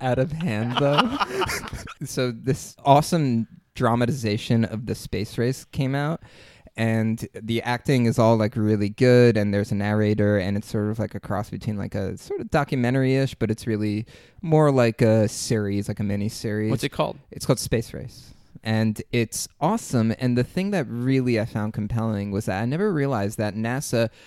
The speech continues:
Speaker 1: at the head of nasa was this guy, um, something von Braun, I c-, always forget his first name, but he was a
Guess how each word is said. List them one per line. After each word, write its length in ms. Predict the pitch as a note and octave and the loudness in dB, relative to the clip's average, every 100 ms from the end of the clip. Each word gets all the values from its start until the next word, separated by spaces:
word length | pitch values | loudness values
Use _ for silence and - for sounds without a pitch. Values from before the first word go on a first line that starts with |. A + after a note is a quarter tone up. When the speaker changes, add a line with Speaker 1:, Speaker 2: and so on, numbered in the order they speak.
| - - | -20 -8
Speaker 1:
at 140 | C3 | -4
the 80 | C#3+ | -2
head 160 | D#3+ | -2
of 80 | F3+ | -2
nasa 400 | C#3+ A#2+ B2+ A2 | -4 -6 -4 -4
was 200 | G2+ G#2 | -4 -4
this 320 | G2 G#2 - - | -8 -10 -12 -10
guy, 460 | A2 G#2 G2+ G#2 - | -6 -4 -2 -2 -4
um, 320 | G#2 G2+ G2 G2 | -4 -4 -4 -4
something 400 | - A#2+ A#2+ C3+ | -2 0 0 0
von 220 | G#2+ G2 | -2 -2
Braun, 460 | G#2+ G2 F#2 F#2 - | -4 -4 -2 -4 -6
I 100 | F#2 _ - | -10 _ -14
c-, 80 | - | -6
always 160 | A#2 - | -6 -4
forget 180 | G#2 | -8
his 120 | G#2 - | -8 -10
first 260 | - G#2 A2+ | -10 -10 -6
name, 160 | A2 A2+ - - _ - | -8 -8 -12 -20 _ -6
but 120 | A#2 | -2
he 120 | D#3+ | 2
was 160 | E3 | 2
a 100 | D#3 | 0